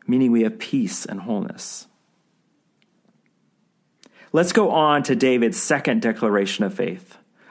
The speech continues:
"I will fear no evil." Now the invitation is to trust in God as our shepherd who protects us. Let's get real here. It's hard to not fear evil, right? Just pay attention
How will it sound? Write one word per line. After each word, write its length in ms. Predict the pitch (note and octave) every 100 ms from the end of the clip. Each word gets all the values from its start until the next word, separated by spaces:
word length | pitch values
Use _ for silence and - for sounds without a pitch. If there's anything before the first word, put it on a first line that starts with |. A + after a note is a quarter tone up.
| -
"I 120 | B2
will 180 | A#2+ G#2+
fear 580 | - C#3 C3+ C3 B2+ -
no 260 | A2+ A2
evil." 480 | G2+ F#2+ - F2+ - _ _ _ _ _ _ _ _ _ _ _ _ _ _ _ _ _
Now 280 | B2+ D3 F#3
the 160 | D#3+ B2
invitation 580 | A#2+ A#2 A2+ G#2 -
is 200 | A2 A#2
to 120 | - A#2+
trust 420 | - C3+ C#3 -
in 140 | G#2+
God 380 | G2 B2 A#2+ A2+
as 200 | - G2
our 100 | G2
shepherd 520 | F#2+ D#3+ D3+ G2 -
who 120 | C3+
protects 520 | A#2+ B2+ - C#3 - -
us. 380 | - - - - _ _ _ _ _ _ _ _ _ _ _ _ _ _ -
Let's 160 | F3 F3+
get 160 | G3
real 320 | D3+ F3 E3+
here. 200 | A#2+ A2+
It's 360 | F2+ - - - _ _ _
hard 360 | - D3+ D3 C3+
to 120 | B2+
not 380 | A2+ E3 F3+ -
fear 200 | A#2+ G#2+
evil, 460 | F#2+ F2 - - - _ _ _ -
right? 380 | G#2 C3 F#3+ - _ _ _ _ _ _ _ -
Just 220 | F3+ F3+
pay 140 | D#3+
attention 800 | D#3 D#3 D#3 D3+ - G2+ F2 F2+